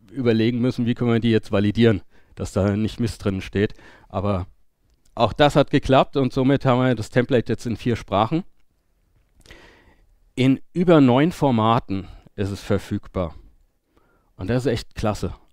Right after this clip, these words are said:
Also egal, ob ich jetzt mit Word, Confluence oder, äh, Mark-,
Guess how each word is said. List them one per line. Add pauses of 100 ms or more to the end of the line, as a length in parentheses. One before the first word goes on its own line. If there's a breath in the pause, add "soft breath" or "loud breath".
Also
egal,
ob
ich
jetzt
mit
Word,
Confluence
oder, (880 loud breath)
äh,
Mark-,